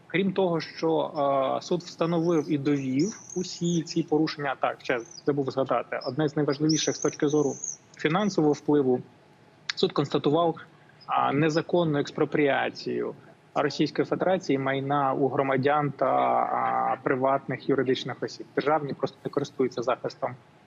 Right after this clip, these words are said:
в Є С П Л, але приватна власність так. А, тому це відкриває нам шлях, а, далі зібрати дані, оцифрувати, зібрати цифри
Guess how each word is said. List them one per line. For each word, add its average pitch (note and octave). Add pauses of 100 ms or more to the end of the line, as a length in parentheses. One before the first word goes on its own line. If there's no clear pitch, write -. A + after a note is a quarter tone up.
(140)
в C#3+
Є D#3+
С F3
П G3
Л, B3
але E3
приватна E3+
власність D3
так. - (500)
А, B2
тому F#3+
це F3+
відкриває F3+
нам D#3+
шлях, B2+ (260)
а, B2+
далі D3+
зібрати E3
дані, C#3
оцифрувати, C3+ (440)
зібрати C3+
цифри C3+